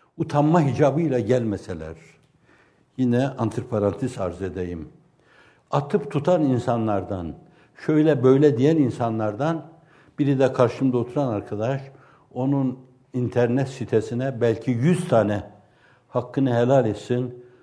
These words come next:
çok olumsuz, çok yakışıksız şeyler söyledik. Ve Kıtmir'in doğrudan doğruya yanına gelen insanlar oldu.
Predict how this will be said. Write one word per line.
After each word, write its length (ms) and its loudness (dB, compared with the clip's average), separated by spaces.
çok 260 -6
olumsuz, 540 0
çok 220 -2
yakışıksız 560 -4
şeyler 400 0
söyledik. 760 -12
Ve 80 -2
Kıtmir'in 600 0
doğrudan 480 0
doğruya 360 -2
yanına 460 -2
gelen 340 -2
insanlar 540 -4
oldu. 340 -10